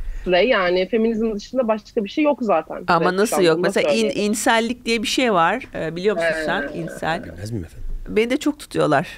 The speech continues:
Speaker 2: insel gruplar.
Speaker 3: Ne yaptılar seni?
Speaker 2: Resmen ünlü yaptılar. Sokakta yürüyemiyorum.
Speaker 3: Sokakta tanınan bir insan haline getirdi seni inseller.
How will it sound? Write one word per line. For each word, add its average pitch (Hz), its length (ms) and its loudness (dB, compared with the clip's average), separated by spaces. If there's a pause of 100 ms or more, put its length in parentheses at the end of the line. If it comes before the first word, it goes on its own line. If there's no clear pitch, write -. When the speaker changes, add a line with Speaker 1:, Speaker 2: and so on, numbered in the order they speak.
(120)
Speaker 2:
insel 170 480 -2
gruplar. 180 720 -4
Speaker 3:
Ne 123 160 2
yaptılar 110 380 0
seni? 90 200 -8 (160)
Speaker 2:
Resmen 440 320 4
ünlü 427 340 4
yaptılar. 214 540 2 (120)
Sokakta 381 460 2
yürüyemiyorum. 392 420 6
Speaker 3:
Sokakta 175 220 4
tanınan 190 300 4
bir 185 60 6
insan 175 240 4
haline 165 240 6
getirdi 123 280 0
seni 104 240 -2
inseller. 107 500 0